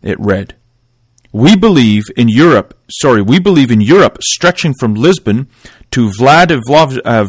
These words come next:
Vladivostok, Vladivostok.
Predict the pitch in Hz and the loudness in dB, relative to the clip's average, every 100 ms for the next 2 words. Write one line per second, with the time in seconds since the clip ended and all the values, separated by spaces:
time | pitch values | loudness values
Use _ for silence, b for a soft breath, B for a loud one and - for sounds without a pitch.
0 | 107 127 147 160 - - _ _ _ _ | -2 0 2 0 -4 -14 _ _ _ _
1 | 123 110 120 139 - - 98 95 - _ | -4 -2 0 0 -2 -6 -8 -8 -18 _
2 | _ _ 110 117 113 123 135 - 98 98 | _ _ -4 -2 0 0 -2 -4 -8 -8
3 | - | -12